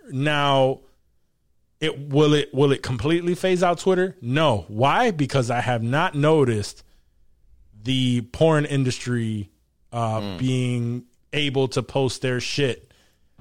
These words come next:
Speaker 1: on Threads.
Speaker 2: Correct, yeah.
Speaker 1: And that right there will keep Twitter alive for quite some time because people do <laughs> enjoy that part of Twitter.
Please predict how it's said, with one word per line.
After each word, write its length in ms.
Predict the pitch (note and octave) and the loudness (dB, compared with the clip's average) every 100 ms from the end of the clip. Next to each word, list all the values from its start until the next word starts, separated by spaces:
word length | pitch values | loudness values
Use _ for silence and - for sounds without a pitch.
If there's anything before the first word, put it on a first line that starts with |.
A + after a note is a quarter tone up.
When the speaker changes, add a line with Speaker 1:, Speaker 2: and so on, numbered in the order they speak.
| - - | -20 -4
Speaker 1:
on 300 | C#3 C3 B2+ | 0 0 -2
Threads. 640 | - C3+ B2+ F#2 D2+ - - _ _ | -2 0 0 -2 -10 -16 -18 _ _
Speaker 2:
Correct, 480 | - G2 D#2+ - - - | -10 -6 -6 -8 -20 -18
yeah. 120 | D2 _ _ _ _ _ _ _ | -18 _ _ _ _ _ _ _
Speaker 1:
And 280 | D#3 D3 C#3+ | -2 0 -2
that 300 | A#2 D#3 F3 | 0 0 2
right 240 | E3 D#3+ D#3 | 2 0 0
there 240 | E3+ E3 | 4 6
will 180 | D3 C#3+ | 6 4
keep 320 | C3+ - D#3 C3 | 4 0 0 2
Twitter 360 | D3 D3 C#3 | 4 4 4
alive 640 | B2+ B2+ B2 A2 G2+ - - _ | 4 2 0 0 -6 -10 -20 _
for 520 | _ - C3+ B2+ B2 A#2 | _ -2 0 2 0 -2
quite 460 | - C#3 C#3+ C3+ | 0 2 2 2
some 220 | - C3 B2 | -4 -6 -4
time 380 | - G#2 F#2 - | -4 -6 -8 -8
because 300 | A2+ B2 - | -6 -6 -2
people 320 | C#3+ C3 C3 | -4 -2 -2
do 460 | G#2+ C#3 D3 C#3+ | -2 2 6 6
<laughs> 140 | D#3 C#3+ | 4 2
enjoy 600 | C3 F#2+ D#3+ C3 D#3 B2+ | 0 2 2 2 0 -4
that 540 | D3+ B2 A2 C#3+ D3 - | -6 -8 -4 -2 -2 0
part 260 | D3+ D3 B2+ | 2 4 2
of 100 | A2 | -4
Twitter. 440 | - C#3+ A2 D2 | 0 0 0 -8